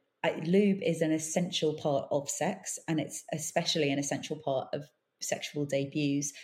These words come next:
especially, I'm saying especially like a hundred times, especially if that involves penetration, if that's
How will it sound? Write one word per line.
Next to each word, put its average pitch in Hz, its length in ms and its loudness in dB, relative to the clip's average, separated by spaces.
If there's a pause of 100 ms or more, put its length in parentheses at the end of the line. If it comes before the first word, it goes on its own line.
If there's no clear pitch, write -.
(280)
especially, 175 880 2
I'm 170 80 2
saying 151 180 2
especially 151 440 -2
like 139 180 -6
a - 40 -8
hundred 190 300 4
times, 160 320 4 (340)
especially 180 520 4
if 160 160 0
that - 180 2
involves 165 340 2
penetration, 190 760 0
if 143 180 -4
that's - 220 -4